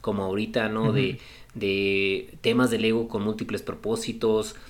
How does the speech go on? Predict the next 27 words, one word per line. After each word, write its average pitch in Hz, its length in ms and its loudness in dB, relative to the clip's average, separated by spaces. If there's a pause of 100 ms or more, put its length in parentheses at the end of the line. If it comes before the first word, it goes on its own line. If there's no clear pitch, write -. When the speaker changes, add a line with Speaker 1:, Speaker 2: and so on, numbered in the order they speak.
(260)
Speaker 1:
Tenemos 123 340 2
algunas 117 280 2
otras 113 220 -2
ideas 107 220 0
por 107 160 0
ahí. 110 480 -2 (280)
Entonces, 110 600 -2
eh, 104 240 0
platíquenos, 117 580 0
¿no? 117 180 -4
¿Qué - 100 -8
tal 110 180 -2
se - 80 -2
les 101 220 -4
hizo 110 220 0
esto? 113 240 0
Si - 80 -10
es - 100 -6
algo 104 240 -2
que 92 320 -4 (600)
les 113 140 -8
genera 113 300 0
valor 110 380 4 (520)
para 113 280 0
que 110 100 -2
nosotros 113 300 0
sigamos 113 560 2